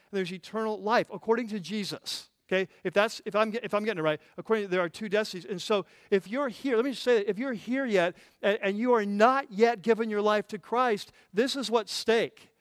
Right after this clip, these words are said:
What's, what's at stake is your eternal destiny. And so I would encourage you to get on your knees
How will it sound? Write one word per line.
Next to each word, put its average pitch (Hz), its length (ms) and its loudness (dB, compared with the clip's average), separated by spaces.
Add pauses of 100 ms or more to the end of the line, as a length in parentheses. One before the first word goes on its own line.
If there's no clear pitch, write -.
(200)
What's, 240 180 2
what's 247 240 2
at 226 120 -2
stake 247 520 4
is 185 180 0
your 202 140 -2
eternal 220 760 -4 (160)
destiny. 180 680 2 (640)
And 196 140 0
so 220 220 2
I 240 220 2
would 269 200 0
encourage 240 640 -4
you 180 240 0 (300)
to 220 120 -4
get 226 320 6
on 247 320 4
your 240 200 -2
knees 214 600 -2